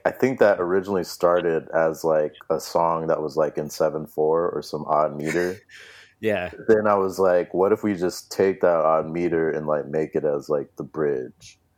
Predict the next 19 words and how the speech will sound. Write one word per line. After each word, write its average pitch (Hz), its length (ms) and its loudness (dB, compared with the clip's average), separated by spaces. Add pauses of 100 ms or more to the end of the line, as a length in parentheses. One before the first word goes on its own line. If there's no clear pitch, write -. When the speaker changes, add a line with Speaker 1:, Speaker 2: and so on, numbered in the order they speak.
(220)
Speaker 2:
Mm-hmm. 104 160 -2
Speaker 1:
And 82 140 2
even, 92 180 0
like, 90 180 2
with 85 140 -2
Worth 85 320 0
Thou, 82 160 4
where 82 180 0
it 76 80 -2
was 78 200 -4
like, 80 280 2
I 80 80 2
think 87 540 -4
the 80 140 0
heavy 110 400 2
part 87 440 0
was 80 240 -4
the 80 120 -4
verse. 80 800 -2